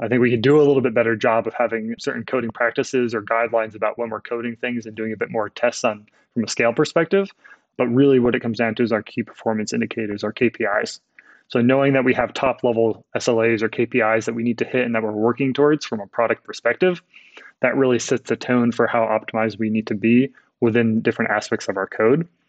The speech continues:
And that's really how that one fleshes down. So it's something that the entire organization just has to hold ourselves accountable for. It's, it's no one person, myself or anybody else, saying, "You have to do this in a very optimized way," or "Rethink about this, optimize." It's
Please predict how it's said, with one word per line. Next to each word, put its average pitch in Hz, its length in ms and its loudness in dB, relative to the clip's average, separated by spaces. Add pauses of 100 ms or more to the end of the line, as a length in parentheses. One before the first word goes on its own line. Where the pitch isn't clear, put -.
(220)
And 117 140 0
that's 123 240 0
really 120 240 4
how 113 140 0
that 107 240 -2
one 107 120 -2
fleshes 107 300 -2
down. 107 160 -2
So 113 140 -2
it's 104 120 -4
something 139 280 2
that 117 220 2
the 117 100 2
entire 123 280 0
organization 117 580 2
just 104 120 -6
has 117 200 0
to 110 80 -2
hold 113 260 0
ourselves 123 500 2
accountable 110 400 0
for. 113 300 0
It's, - 180 -6 (260)
it's - 140 -8
no 131 140 4
one 120 240 2
person, 120 340 -2
myself 113 400 0
or 117 80 2
anybody 110 320 0
else, 123 240 2
saying, 110 320 -2 (540)
"You 123 100 0
have 127 220 -2
to - 80 -20
do 120 100 2
this 113 200 -2
in 120 80 -2
a 107 40 -4
very 110 180 0
optimized 107 500 -2
way," 117 160 2
or 107 120 0
"Rethink 113 380 0
about 107 240 0
this, 117 160 -2
optimize." 107 560 0
It's - 240 -4